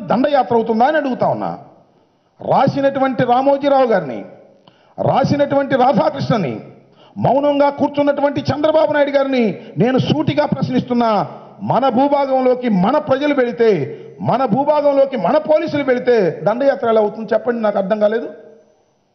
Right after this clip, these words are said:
మన భూభాగంలోకి, మన ప్రాజెక్టులోకి మనకు పదమూడు గేట్లు మన స్వాధీనంలో ఉండవలసినటువంటి ప్రాంతంలోకి మన పోలీసులు వెళ్ళి వారి పోలీసుల్ని పంపించేస్తే ఏం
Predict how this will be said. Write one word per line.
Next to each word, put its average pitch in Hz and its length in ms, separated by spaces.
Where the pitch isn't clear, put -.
మన 165 180
భూభాగంలోకి, 254 800
మన 175 200
ప్రాజెక్టులోకి 262 720
మనకు 277 220
పదమూడు 262 420
గేట్లు 269 300
మన 269 140
స్వాధీనంలో 277 480
ఉండవలసినటువంటి 269 920
ప్రాంతంలోకి 277 720
మన 240 220
పోలీసులు 269 540
వెళ్ళి 269 420
వారి 247 260
పోలీసుల్ని 269 520
పంపించేస్తే 247 1080
ఏం 226 240